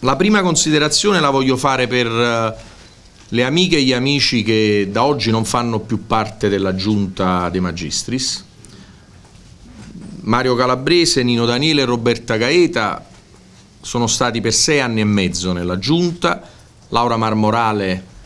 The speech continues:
e di questo mi dispiace, circa un anno.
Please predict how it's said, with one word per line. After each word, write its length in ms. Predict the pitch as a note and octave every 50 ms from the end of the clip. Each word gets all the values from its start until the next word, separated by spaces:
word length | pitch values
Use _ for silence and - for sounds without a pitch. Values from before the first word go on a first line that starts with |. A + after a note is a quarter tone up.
| - - -
e 100 | - F#2+
di 100 | F#2 G2
questo 320 | G2+ A#2 A2+ - - A2
mi 100 | G#2+ G2+
dispiace, 840 | G2 F#2+ F#2+ - - C3+ B2+ A2 F#2+ F2+ - - F#2+ F2+ E2+ E2 F2+ - - - G2+ G2+ - - - -
circa 400 | - - B2+ B2 A#2+ - - A#2
un 100 | G#2+ G#2+
anno. 540 | G2 E2+ D#2+ D#2 E2+ G2 A#2+ C#3 D3 D3+